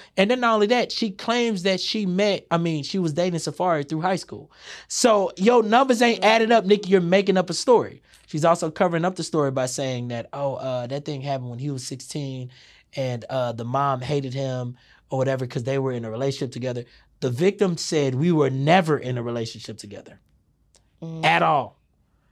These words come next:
Speaker 1: She was like, "Yo, there, he don't know my," she was literally like, "No, this dude had a knife and this and that." There was no, baby, like, Nikki, there's no beating this. There's no beating this. You chose, this was,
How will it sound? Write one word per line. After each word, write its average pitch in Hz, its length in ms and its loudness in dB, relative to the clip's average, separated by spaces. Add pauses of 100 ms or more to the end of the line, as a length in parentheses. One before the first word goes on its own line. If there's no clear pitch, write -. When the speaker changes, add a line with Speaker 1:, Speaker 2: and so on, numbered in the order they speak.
(140)
Speaker 1:
She - 160 -2
was 151 240 4
like, 139 260 4
"Yo, 143 560 4 (200)
there, 160 320 4 (340)
he 143 240 0
don't 170 220 4
know 147 160 2
my," 135 260 -2
she - 160 0
was 170 180 4
literally 170 320 6
like, 135 320 0
"No, 147 360 0 (420)
this 135 160 -4
dude 156 240 4
had 151 180 4
a 151 60 0
knife 151 360 2
and 135 120 -4
this 139 160 -2
and 139 100 -2
that." 131 160 -4
There 151 140 2
was 147 120 -2
no, 165 220 -2 (300)
baby, 156 420 -4
like, 131 340 -4
Nikki, 175 280 -4
there's 147 180 0
no 160 160 2
beating 151 300 -4
this. - 340 -14
There's 143 160 0
no 156 100 0
beating 135 260 -4
this. - 220 -20 (520)
You 175 420 2
chose, 160 560 2
this 147 240 -2
was, 160 240 -2